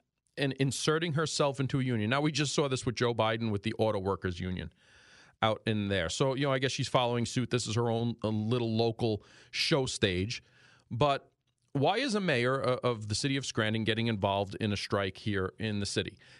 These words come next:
Is she gonna take that stance when the Public Employees Union of Scranton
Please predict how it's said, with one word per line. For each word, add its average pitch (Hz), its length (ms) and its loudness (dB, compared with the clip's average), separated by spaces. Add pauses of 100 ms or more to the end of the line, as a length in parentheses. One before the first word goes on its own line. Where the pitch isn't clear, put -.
Is 127 140 0
she 135 180 -2
gonna 156 200 0
take 160 240 0
that 160 200 0
stance 131 540 0
when 120 160 2
the 107 80 0
Public 123 320 0
Employees 117 480 -2
Union 185 360 0 (220)
of 131 360 0
Scranton 135 500 0